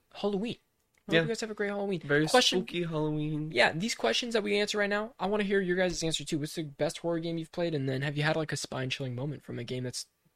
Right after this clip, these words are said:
Speaker 1: not necessarily a horror game? Stuff like that. Um, and, uh, should I pick up Guardians?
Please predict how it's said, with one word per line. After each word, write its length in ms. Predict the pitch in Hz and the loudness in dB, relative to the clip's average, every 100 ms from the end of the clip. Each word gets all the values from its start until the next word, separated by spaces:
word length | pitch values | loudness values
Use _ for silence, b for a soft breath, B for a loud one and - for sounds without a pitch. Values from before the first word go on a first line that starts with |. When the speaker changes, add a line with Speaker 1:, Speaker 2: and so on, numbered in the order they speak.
| - | -6
Speaker 1:
not 320 | 123 139 - | 2 4 4
necessarily 460 | - - 98 69 - | -2 -4 -4 -6 -8
a 40 | |
horror 200 | - 98 | -8 -10
game? 240 | - 60 147 _ b b b b | -10 -12 -14 _ b b b b
Stuff 200 | - 143 | -6 -4
like 100 | - | 0
that. 240 | 127 123 _ b b b b 143 | 0 -2 _ b b b b -2
Um, 760 | 143 139 139 139 139 139 139 - | 2 4 4 4 4 2 0 -2
and, 640 | 135 139 139 139 139 131 - - _ _ _ _ - | 0 2 2 2 0 -2 -6 -10 _ _ _ _ -12
uh, 380 | 139 117 110 - | -8 -6 -6 -4
should 200 | - 151 | -4 -4
I 20 | |
pick 200 | - 208 | -6 -4
up 200 | 190 - | -4 -6
Guardians? 600 | 165 180 202 202 202 | -6 -4 -4 -6 -10